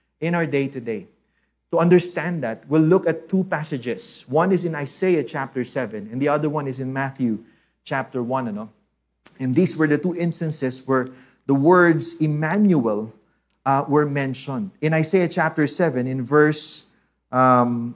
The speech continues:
fourteen, it says, "Therefore the Lord himself will give you a sign.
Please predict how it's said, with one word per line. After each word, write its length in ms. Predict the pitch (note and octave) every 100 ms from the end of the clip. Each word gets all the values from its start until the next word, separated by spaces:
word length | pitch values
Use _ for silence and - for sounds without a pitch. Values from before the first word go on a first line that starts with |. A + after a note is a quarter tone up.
| -
fourteen, 600 | - D3+ D3 F3 E3 C3
it 120 | B2+
says, 500 | - D#3+ D3 - -
"Therefore 760 | A#2+ D#3+ G#3+ A#3 - A3+ A3+ A3+
the 160 | E3+ E3
Lord 380 | E3 F#3+ A#3
himself 520 | G#3+ G#3 - G3+ F#3+ F3+
will 120 | E3+
give 220 | D#3+ F3+
you 120 | F3+
a 60 | D#3
sign. 520 | - D#3 D#3 A2+